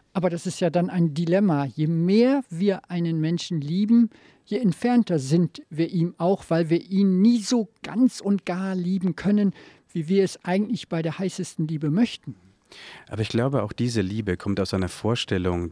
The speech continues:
Speaker 2: die mit dem Besitz und dem Besitzergreifen zusammenhängt. Und ich würde immer dafür plädieren, zu sagen, wenn wir einen Menschen lieben, lieben wir nicht das Bekannte, nicht das allzu Vertraute,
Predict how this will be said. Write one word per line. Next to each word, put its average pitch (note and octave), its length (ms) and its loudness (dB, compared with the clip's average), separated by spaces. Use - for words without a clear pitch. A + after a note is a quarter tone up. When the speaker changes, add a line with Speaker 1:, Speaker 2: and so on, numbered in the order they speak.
Speaker 2:
die F#2 400 0
mit - 180 -4
dem F#2+ 140 0
Besitz F#2+ 480 -2
und G2+ 140 0
dem F#2 100 -2
Besitzergreifen F2+ 1000 -6
zusammenhängt. F2 680 -8
Und A2 120 -4
ich - 160 -6
würde G#2 240 2
immer A#2+ 220 2
dafür G2 300 -2
plädieren, G2 560 0
zu - 120 -8
sagen, F2+ 420 -2
wenn F2+ 200 -4
wir F#2 80 -2
einen F2+ 180 -4
Menschen G2+ 340 -2
lieben, G2+ 380 -4
lieben G#2 200 2
wir G2+ 80 2
nicht - 200 0
das A2+ 140 -4
Bekannte, G2+ 580 -4
nicht F#2+ 200 -4
das G#2 120 -2
allzu G#2 360 -4
Vertraute, F#2+ 680 -4